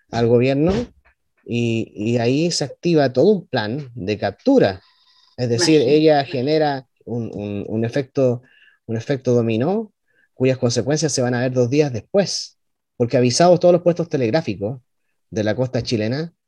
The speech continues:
Speaker 1: empiezan a, a, a informar que está el Huáscar, y la marina chilena entonces prepara el plan en, en Mejillones, que va a llegar al combate en Aldangamo. Entonces, el almirante Galvarino, Galvarino Riveros divide la escuadra en dos divisiones, una pegada a la costa y otra en alta mar.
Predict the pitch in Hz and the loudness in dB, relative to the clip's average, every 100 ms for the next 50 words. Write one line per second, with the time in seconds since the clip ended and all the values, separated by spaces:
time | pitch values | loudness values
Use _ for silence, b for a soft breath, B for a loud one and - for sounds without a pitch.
0 | _ _ 110 107 147 151 147 143 - 120 | _ _ -12 0 0 2 -2 -2 -4 -2
1 | 120 113 107 110 120 110 135 147 139 - | -2 -4 -4 -4 -2 -2 -2 -4 -8 -2
2 | 143 120 156 - 92 - 117 113 110 113 | 0 0 -2 -6 -10 -8 -6 -2 -2 0
3 | 131 147 143 120 160 175 160 160 147 127 | 0 -2 -4 -2 0 0 0 0 -2 -4
4 | 139 147 147 147 147 170 - 123 117 110 | -2 -2 -2 -4 -2 -4 -4 -4 -2 -4
5 | 107 67 101 107 113 120 156 180 151 143 | -6 -6 -4 -4 -2 0 2 2 0 0
6 | 143 147 131 120 143 139 135 123 139 226 | 0 -2 -2 -4 -2 -2 -2 -2 0 0
7 | 135 90 - b b b _ 127 127 135 | 0 -4 -10 b b b _ -6 0 0
8 | 120 123 b b - 120 113 113 127 139 | 0 -4 b b -4 -2 0 0 -2 0
9 | 131 120 135 135 95 113 117 135 120 123 | 0 0 0 -2 -2 -2 -2 0 0 0
10 | 139 139 113 170 185 139 - 131 127 120 | 0 0 2 4 4 2 0 -2 -2 -4
11 | 127 117 117 - 95 131 165 b b _ | -2 -2 -4 -6 -6 -6 -10 b b _
12 | 190 196 135 117 107 117 113 110 110 117 | 4 6 4 2 0 2 2 0 0 -2
13 | 113 - 180 117 135 131 127 123 123 180 | -2 -2 0 2 0 0 -2 -4 -4 -2
14 | 143 | -4